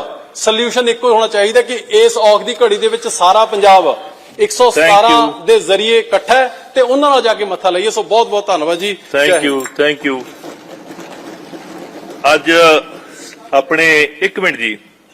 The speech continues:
Speaker 2: ਅੱਜ ਦੇ ਬੱਚੇ ਕੱਲ੍ਹ ਦੇ ਨੇਤਾ, ਸਾਡੇ ਪੰਜਾਬ ਦਾ ਭਵਿੱਖ, ਅ, ਬਾਬਾ ਫਰੀਦ ਪਬਲਿਕ ਸਕੂਲ ਫਰੀਦਕੋਟ ਔਰ ਮੇਜਰ ਅਜਾਇਬ ਸਿੰਘ ਕਾਨਵੈਂਟ ਸਕੂਲ ਜਿਉਣਵਾਲਾ ਫਰੀਦਕੋਟ ਦੇ ਬੱਚੇ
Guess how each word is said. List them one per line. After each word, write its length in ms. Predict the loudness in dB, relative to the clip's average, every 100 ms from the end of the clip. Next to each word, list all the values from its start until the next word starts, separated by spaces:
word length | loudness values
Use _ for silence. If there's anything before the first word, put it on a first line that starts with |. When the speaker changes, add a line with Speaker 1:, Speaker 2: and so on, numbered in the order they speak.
| _ _ _ _ _ _ _ _ _ _ -2
Speaker 2:
ਅੱਜ 160 | -2 -2
ਦੇ 320 | -2 0 0 -4 -8
ਬੱਚੇ 420 | -8 -6 -4 -4 -6
ਕੱਲ੍ਹ 200 | -6 -6
ਦੇ 120 | -4 -6
ਨੇਤਾ, 640 | -6 -4 0 0 -2 -10 _ _ -12
ਸਾਡੇ 220 | -8 -8
ਪੰਜਾਬ 460 | -10 -6 -2 -2 -2
ਦਾ 80 | -6
ਭਵਿੱਖ, 400 | -4 -8 -6 -4
ਅ, 120 | -4 -6 -20 -20 -20 -20 _ -4 -2 -2 -6 -8
ਬਾਬਾ 360 | -4 0 0
ਫਰੀਦ 280 | 0 -2 -8 -6
ਪਬਲਿਕ 260 | -6 -6 -10
ਸਕੂਲ 260 | -14 -14
ਫਰੀਦਕੋਟ 720 | -14 -14 -14 -8 -4 -4 -6 -12 _ _ _ _ _ _
ਔਰ 500 | -6 -4 -2 -2 -2 -6 _ _
ਮੇਜਰ 600 | -16 -6 -4 -4 -6 -6
ਅਜਾਇਬ 340 | -6 -2 -2 -2
ਸਿੰਘ 220 | -8 -10
ਕਾਨਵੈਂਟ 440 | -4 -4 -4 -10 -12
ਸਕੂਲ 260 | -14 -12
ਜਿਉਣਵਾਲਾ 460 | -6 -6 -2 0 0
ਫਰੀਦਕੋਟ 560 | -2 -10 -12 -6 -6 -6 -16 _
ਦੇ 60 | -8
ਬੱਚੇ 520 | -8 -8 -6 -4